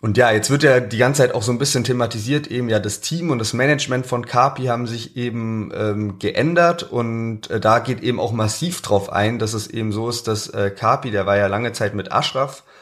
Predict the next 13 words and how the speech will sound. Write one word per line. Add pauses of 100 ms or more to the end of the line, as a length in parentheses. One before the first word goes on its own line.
(160)
zusammen
und
Ashraf
hat
sein
Management
übernommen.
Ashraf
hat
ja
auch (340)
Kapi
so